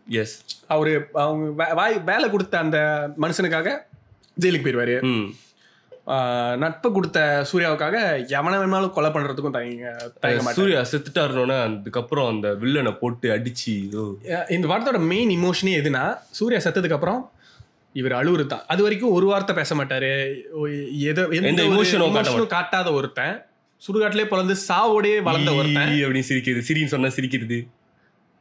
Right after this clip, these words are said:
Speaker 2: கடைசியா அந்த ஸ்-, தன்னோட நண்பன் இறந்துட்டான்றப்ப வர்ற அந்த கண்ணீர் தான் அந்த படம்,
Speaker 1: ம்.
Speaker 2: ஆக்சுவலா.
Speaker 1: அந்த சூர்யா இறக்குற காட்சி கூட நமக்கு like, ஐயோ, எதுவும்
Speaker 2: Oh my
Speaker 1: ஆயிரக்கூடாது, எதுவும்
Speaker 2: God.
Speaker 1: ஆயிரக்கூடாதுன்ற மாதிரி, ஓ.
Speaker 2: அந்த மூஞ்சி அப்படியே அடிபட்டு சாக்குக்குள்ள அப்படியே கிடக்கும்போது,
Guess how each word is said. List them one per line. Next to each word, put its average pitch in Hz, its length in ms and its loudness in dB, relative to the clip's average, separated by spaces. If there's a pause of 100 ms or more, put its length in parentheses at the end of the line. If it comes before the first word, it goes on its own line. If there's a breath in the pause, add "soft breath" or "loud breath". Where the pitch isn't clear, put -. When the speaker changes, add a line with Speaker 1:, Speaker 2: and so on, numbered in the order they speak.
(240)
Speaker 2:
கடைசியா 196 300 -2
அந்த 190 360 2
ஸ்-, 147 420 -2
தன்னோட 151 220 0
நண்பன் 208 320 0
இறந்துட்டான்றப்ப 190 640 0
வர்ற 165 280 0
அந்த 135 200 0
கண்ணீர் 170 300 0
தான் 180 80 0
அந்த 139 140 -2
படம், 110 280 -8 (100)
Speaker 1:
ம். 117 180 0
Speaker 2:
ஆக்சுவலா. 104 380 -6 (600 loud breath)
Speaker 1:
அந்த 131 340 2
சூர்யா 214 360 0
இறக்குற 156 400 2
காட்சி 147 240 -2
கூட 170 120 0
நமக்கு 120 280 0
like, 110 160 -4
ஐயோ, 143 500 -2
எதுவும் 160 240 4
Speaker 2:
Oh 143 40 2
my 143 100 0
Speaker 1:
ஆயிரக்கூடாது, 139 420 0
எதுவும் 139 240 0
Speaker 2:
God. - 20 0
Speaker 1:
ஆயிரக்கூடாதுன்ற 143 460 0
மாதிரி, 135 220 0
ஓ. 117 400 -4 (560 soft breath)
Speaker 2:
அந்த 135 220 -2
மூஞ்சி 160 420 2
அப்படியே 143 260 0
அடிபட்டு 135 880 -2 (760)
சாக்குக்குள்ள 151 400 -2
அப்படியே 127 280 -2
கிடக்கும்போது, 127 460 0